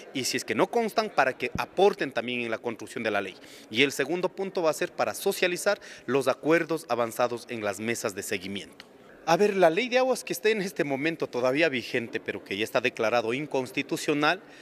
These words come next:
nosotros como conai en el dos mil quince habíamos hecho la demanda de inconstitucionalidad por tres cosas. Uno, porque nunca se consultó,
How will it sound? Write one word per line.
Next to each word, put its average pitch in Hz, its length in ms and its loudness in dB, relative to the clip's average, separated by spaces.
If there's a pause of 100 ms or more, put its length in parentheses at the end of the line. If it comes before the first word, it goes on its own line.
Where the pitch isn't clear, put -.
(140)
nosotros 156 540 -2
como 131 240 -4
conai 131 320 0
en 120 80 -2
el 104 120 -2
dos 113 180 -2
mil 143 200 -2
quince 147 460 -2 (340)
habíamos 135 460 0
hecho 147 200 0
la 131 100 4
demanda 117 380 -2
de 113 100 -4
inconstitucionalidad 110 920 -6
por - 260 -8
tres - 260 0
cosas. - 420 -12
Uno, 175 260 4
porque 127 320 -4
nunca 143 320 -2
se - 140 -4
consultó, 120 680 -4